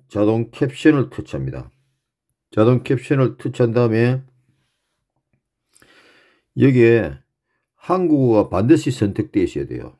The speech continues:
한국어가. 한국어를 화살표를 터치하면은 여러 나라 언어가 이렇게 나옵니다.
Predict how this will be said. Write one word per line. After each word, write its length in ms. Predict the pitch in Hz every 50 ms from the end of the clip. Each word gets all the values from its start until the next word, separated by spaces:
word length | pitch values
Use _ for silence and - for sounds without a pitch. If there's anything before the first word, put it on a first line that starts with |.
| _ _ _
한국어가. 840 | _ - 120 107 98 95 87 85 73 67 76 85 92 113 123 131 - _ _ _ _ _ _ _ _ _ _ _ _ _ _ _ _
한국어를 760 | _ - 165 165 165 156 143 139 139 135 127 123 110 104 - _ _ _ _ _ _
화살표를 560 | - - 156 156 156 143 127 - 120 107 104
터치하면은 760 | - - 131 - - 110 104 101 92 90 87 78 69 67 67 - _ -
여러 280 | 80 82 92 101 104 113
나라 380 | 120 127 139 143 143 135 - - - -
언어가 300 | 113 113 117 120 113 104
이렇게 240 | 101 95 92 -
나옵니다. 540 | 87 73 71 71 76 76 62 62 57 60 _